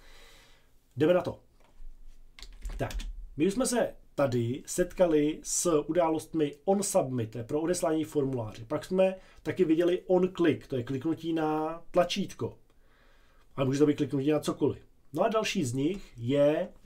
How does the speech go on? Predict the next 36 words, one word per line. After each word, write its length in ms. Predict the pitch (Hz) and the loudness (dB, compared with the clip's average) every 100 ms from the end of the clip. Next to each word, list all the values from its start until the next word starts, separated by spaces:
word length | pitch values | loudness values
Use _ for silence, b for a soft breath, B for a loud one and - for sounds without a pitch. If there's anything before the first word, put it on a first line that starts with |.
| - | -4
takzvaný 800 | 139 139 151 160 156 156 156 175 - - - - - - - - 165 | -2 -2 -2 -2 0 0 0 -4 -14 -18 -20 -20 -20 -18 -12 -4 0
on 120 | 165 - - - - - | 2 2 -2 -2 2 4
change, 360 | 165 131 117 | 4 2 -2
to 100 | 139 | -4
znamená, 300 | 123 139 139 | -2 0 2
jakmile 400 | 143 151 202 202 | 2 0 -2 0
dojde 260 | 156 170 175 | 2 2 0
ke 220 | - 190 | 2 2
změně. 500 | 185 190 180 120 - | 2 0 0 0 -6
Eh, 840 | - - - - - - 131 131 | -16 -20 -20 -20 -18 -6 -2 0
takže 360 | 131 165 135 - | 2 2 0 -4
já 120 | 135 156 | -6 -4
tady 380 | 202 208 214 b b b | -4 -4 -8 b b b
to, 220 | - 160 110 135 | -4 -2 -2 0
když 200 | 151 185 | 0 2
tak 160 | 190 | 0
udělám 360 | 175 185 160 120 | 0 0 0 -2
tak, 360 | 131 160 - - - - - | -4 -4 -6 -16 -20 -18 -8
že 580 | 123 151 147 147 147 147 - - | 0 4 4 4 2 0 -12 -12
si 140 | - | -4
napíšu 240 | 185 135 120 | -4 -2 -6
takhle 140 | 113 | -6
on 140 | 127 | -6
change, 260 | 117 196 - | -2 -2 -2
rovná 260 | 131 117 110 | -4 -2 -2
sem, 280 | - 202 247 - | 0 0 -2 -8
teď 180 | 131 113 | -10 -6
tady 140 | 131 | -4
dáme 200 | 120 135 | -4 -4
tyhle 160 | 135 135 | -6 -6
ty 80 | 120 | -6
závorky, 560 | 107 113 135 240 269 262 b b b b - | -6 -6 -6 -4 -4 -6 b b b b 0
a 180 | 147 | 2
zase 200 | 139 147 | 2 0
pojďme 300 | - 185 196 | 0 0 0
napsat 480 | 202 - - 147 165 | 0 0 2 2 2